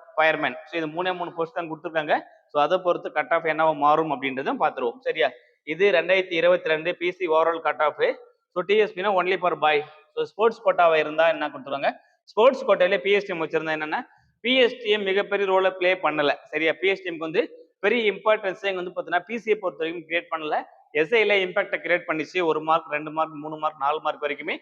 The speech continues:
டிஃபரன்ஸை கிரியேட் பண்ணிச்சு. But பி சியை பொறுத்த வரைக்கும் பி எஸ் டீம் என்ன பண்ணல, பெரிய ரோல் ப்ளே பண்ணல. இருந்தாலும் பாத்துக்கலாம். So பி சியா இருந்தீங்கன்னா எழுபத்தி ஒண்ணு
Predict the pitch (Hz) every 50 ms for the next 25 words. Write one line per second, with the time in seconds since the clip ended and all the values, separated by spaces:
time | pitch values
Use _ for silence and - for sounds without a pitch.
0 | _ _ _ _ _ 139 156 175 175 220 220 214 214 185 - 185 185 190 190 -
1 | 190 165 160 143 - 196 240 254 - _ _ _ _ - 143 147 143 143 147 143
2 | 147 - 214 214 220 226 - 175 180 175 175 - 170 160 170 180 165 185 196 196
3 | 190 196 180 170 180 185 185 175 160 151 147 131 113 107 - - - - - 160
4 | 170 196 202 185 175 175 185 180 180 165 165 170 165 170 156 151 151 160 240 320
5 | - - _ _ _ _ - 180 196 185 190 196 196 - 151 156 151 151 151 135
6 | 131 123 127 - - 180 185 160 185 214 233 220 214 214 202 180 175 170 160 160
7 | 175 175 170 170 180 185 185 185 - 160 151 151 160 170